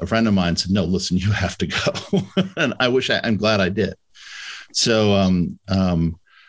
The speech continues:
uh, I was just gonna turn it down. And then, you know, it's, someone helped me think through it. But, you know, I think through, you know, there's, um, there was a, you know,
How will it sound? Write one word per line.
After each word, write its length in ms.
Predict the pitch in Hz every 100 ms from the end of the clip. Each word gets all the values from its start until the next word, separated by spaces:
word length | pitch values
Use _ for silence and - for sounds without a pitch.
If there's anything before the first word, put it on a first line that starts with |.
| _ _
uh, 520 | 90 87 87 87 85 - -
I 140 | 82 85
was 140 | 95
just 200 | 107 98
gonna 140 | 95
turn 220 | 82 104 87
it 80 |
down. 320 | 92 107 101 82
And 160 | 82
then, 320 | 85 82 90 -
you 80 | 90
know, 280 | 78 69 -
it's, 200 | 104 - -
someone 280 | - 98 85
helped 160 | 80
me 80 | -
think 240 | - 76 -
through 240 | - 95
it. 140 | - 90
But, 100 | 87
you 60 |
know, 80 | 95
I 80 | 90
think 260 | 90 113 -
through, 380 | 110 98 95 92 - - - -
you 100 | 90
know, 160 | 87
there's, 340 | 85 82 82 82
um, 400 | 78 71 65 - _ _ _ _ _ - -
there 100 | 123
was 140 | 104
a, 60 | 104
you 220 | - 87
know, 160 | 73